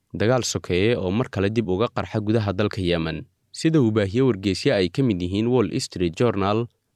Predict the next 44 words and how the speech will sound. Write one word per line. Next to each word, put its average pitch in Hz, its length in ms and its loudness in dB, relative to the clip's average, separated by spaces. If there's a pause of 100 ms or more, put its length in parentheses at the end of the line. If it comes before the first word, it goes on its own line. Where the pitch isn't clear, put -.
dowladda 110 340 2
Maraykanka 107 640 0
oo 90 160 -2
taageero 92 480 0
ka 156 100 -4
helaysa 101 380 0
xulafadeeda 104 560 0
Carabta 104 480 -2
ayaa 87 220 0
doonaysa 107 680 0 (400)
in 139 140 2
gudaha 120 260 2
dalka 127 280 0
Yemen 98 360 0
ay 87 140 -2
ku - 120 -8
qaaddo 101 300 -2
duulaan 110 400 0
dhanka 104 220 -4
dhulka 113 340 -2
ah 104 180 2 (160)
oo 90 140 0
ay 85 140 0
sheegtay - 440 -4
in 127 120 -2
ay 85 180 0
ku - 140 -4
soo 113 180 2
afmeerayso 101 800 0 (420)
maleeshiyaadka 95 600 0
Xuuthiyiinta 98 560 0
Yemen. 80 400 -2 (340)
Waxayna 104 300 2
dowladda 135 320 2
Maraykanka 135 520 2
markan 120 320 0
si - 160 -4
gaar 117 260 0
ah 101 200 -2
u - 160 -2
cayimatay 92 540 0
in 139 200 -2
ay 90 200 -2
gaarto 92 560 0